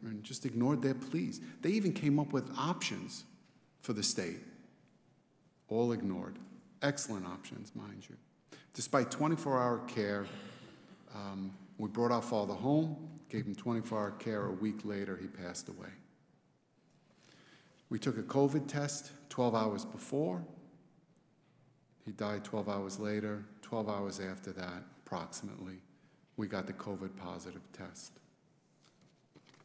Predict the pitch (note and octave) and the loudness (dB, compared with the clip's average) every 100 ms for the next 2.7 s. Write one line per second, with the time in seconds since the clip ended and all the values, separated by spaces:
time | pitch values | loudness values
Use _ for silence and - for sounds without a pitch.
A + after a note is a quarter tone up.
0 | - _ _ _ _ _ - - - - | -20 _ _ _ _ _ -20 -20 -20 -20
1 | - - E3+ E3 C#3+ D3 C#3 C3 B2+ B2+ | -8 4 8 12 12 12 12 12 10 6
2 | G#2+ - G#2+ - G2+ G2 F2 | 2 4 2 4 2 2 0